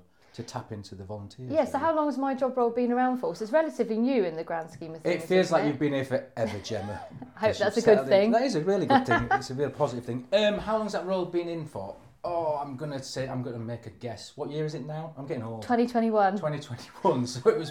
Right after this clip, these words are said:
Speaker 1: probably something like two thousand seventeen-ish,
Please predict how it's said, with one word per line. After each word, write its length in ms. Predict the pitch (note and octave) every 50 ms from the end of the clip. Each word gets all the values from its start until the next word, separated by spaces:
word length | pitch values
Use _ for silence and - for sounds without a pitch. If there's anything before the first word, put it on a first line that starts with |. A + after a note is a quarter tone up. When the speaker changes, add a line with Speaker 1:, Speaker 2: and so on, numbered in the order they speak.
| - -
Speaker 1:
probably 460 | D#3+ E3 D3+ D3+ C3 B2+ C#3+ C3+ B2+
something 520 | - - - C#3+ B2+ B2 - A#2+ A#2 A2+ A2+
like 440 | A2+ A#2 A2+ A2+ A2+ A2+ A2+ A2 - -
two 160 | - B2+ A#2+
thousand 580 | - - B2 B2 B2 A#2+ A#2 G#2+ A#2+ A#2 A#2+ -
seventeen-ish, 1000 | - - - - - B2 B2 B2 B2 A#2+ - - A2+ B2+ C3 B2+ B2+ B2 - -